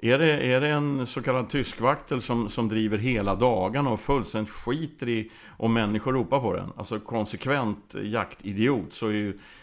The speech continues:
möjligheten eller risken att den håller i längre, den här blandras-, de här blandrasvalparna när de är vuxna,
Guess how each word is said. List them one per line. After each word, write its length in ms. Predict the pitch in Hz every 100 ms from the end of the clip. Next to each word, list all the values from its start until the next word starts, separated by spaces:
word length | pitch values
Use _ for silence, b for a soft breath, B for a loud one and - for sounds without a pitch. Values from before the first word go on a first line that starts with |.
| B
möjligheten 880 | 107 123 104 101 104 147 139 113 104
eller 200 | 101 95
risken 460 | 139 135 - 110
att 140 | 104 -
den 140 | 98
håller 280 | 95 104 92
i 120 | 95
längre, 400 | 104 135 131 104
den 120 | 95
här 80 | 95
blandras-, 480 | 92 90 90 90 -
de 100 | 98
här 100 | 92
blandrasvalparna 800 | 95 92 90 107 107 107 98 95
när 100 | 98
de 100 | 98
är 60 |
vuxna, 380 | 101 - - 95